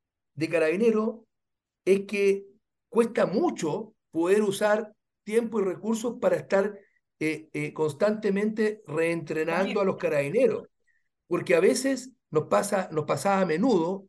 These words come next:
incluyendo el estallido social, que tuvimos que suspender las clases y sacar a esos carabineros para ir a, a, a hacer su pega operativa,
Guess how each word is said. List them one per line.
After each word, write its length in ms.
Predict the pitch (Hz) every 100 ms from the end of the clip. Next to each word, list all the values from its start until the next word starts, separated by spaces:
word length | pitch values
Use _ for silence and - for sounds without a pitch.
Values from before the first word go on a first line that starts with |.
| _
incluyendo 580 | 127 123 120 107 113 160
el 60 |
estallido 340 | 185 226 240 277
social, 560 | 349 - 240 190 - _ _ _ _ -
que 120 | 160
tuvimos 300 | 175 214 214
que 60 |
suspender 480 | 190 190 170 170 190
las 160 | 175 147
clases 600 | 190 214 285 - 147 - _ _ _ _ _
y 100 | 170
sacar 300 | 170 190 196
a 40 |
esos 160 | 196 196
carabineros 320 | 180 196 214
para 160 | 190 180
ir 120 | 190
a, 280 | 190 202 - _ _ _ _ _ _ -
a, 260 | 156 156 -
a 300 | 147 143 143
hacer 220 | - 190
su 160 | - _
pega 600 | 330 262 220 208 196 -
operativa, 640 | 170 180 180 349 - -